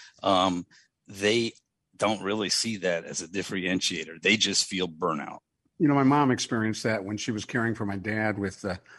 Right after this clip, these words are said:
Speaker 2: dementia. All of their friends dropped off.
Speaker 1: Mm-hmm.
Speaker 2: All the family dropped off.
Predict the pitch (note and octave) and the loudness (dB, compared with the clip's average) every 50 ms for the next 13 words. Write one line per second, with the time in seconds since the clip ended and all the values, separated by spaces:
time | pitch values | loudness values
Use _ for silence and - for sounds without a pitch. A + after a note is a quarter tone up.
0 | - _ - - A#2+ A2 A#2 B2 C3+ C3 - A#2 G2 F#2+ - - - - - _ | -20 _ 0 4 6 6 8 8 6 6 4 2 2 2 -2 -8 -18 -20 -20 _
1 | _ _ B2 C3 D3 D3+ D#3 D3 B2+ A#2 B2+ B2 A#2+ - C3+ C3 C3+ C3+ B2+ A#2+ | _ _ 2 6 6 6 6 6 4 4 4 4 4 2 2 4 4 4 4 4
2 | A2 F2+ G2 G2 - A#2+ A2+ A2+ A2 - - A#2+ A2 G#2+ G2 F2 E2 D#2 - - | 2 2 -2 0 2 2 2 2 2 0 0 2 2 4 4 2 0 -2 -6 -12
3 | - _ _ _ _ - G2+ G2 A2 A#2+ C3 C#3 C#3 C#3 - - - C#3 C3+ C3 | -20 _ _ _ _ -6 0 4 6 6 8 6 6 4 0 0 2 4 6 6
4 | B2+ B2 A#2 A2+ G#2+ G2 G2+ G2+ F#2 F2 F2 - - F#2 F2 E2+ E2+ F#2 - - | 6 6 6 4 4 4 2 2 2 2 0 -2 -2 -2 -2 -2 -2 -4 -6 -10